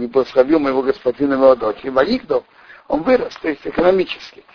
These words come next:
Ваигдов дал ему цону вакар, а овец и быков, и хасев и зов, серебро и золото, вавод, ему шфоха, из рабов и рабы, угмарим и верблюдов, а хаморим и ослов.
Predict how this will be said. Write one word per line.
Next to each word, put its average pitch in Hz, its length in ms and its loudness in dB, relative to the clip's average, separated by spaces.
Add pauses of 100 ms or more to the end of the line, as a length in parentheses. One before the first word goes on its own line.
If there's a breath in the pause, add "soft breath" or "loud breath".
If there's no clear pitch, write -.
(200 soft breath)
Ваигдов 165 680 4
дал 151 180 4
ему 143 220 2
цону 135 380 2
вакар, 123 760 0 (840 soft breath)
а 117 360 6 (240)
овец 123 360 2
и 131 60 -8
быков, 131 560 4
и 131 60 0
хасев 123 420 0
и 131 100 4
зов, 147 420 4
серебро 135 340 0
и 127 100 0
золото, 151 500 4
вавод, 131 380 4
ему 127 180 -4
шфоха, 175 400 2
из 147 100 -2
рабов 135 360 2
и 131 60 2
рабы, 220 460 2 (480 loud breath)
угмарим 131 640 0
и 120 60 -4
верблюдов, 113 560 -2
а 113 80 -2
хаморим 113 480 -6
и 185 60 -8
ослов. - 520 -8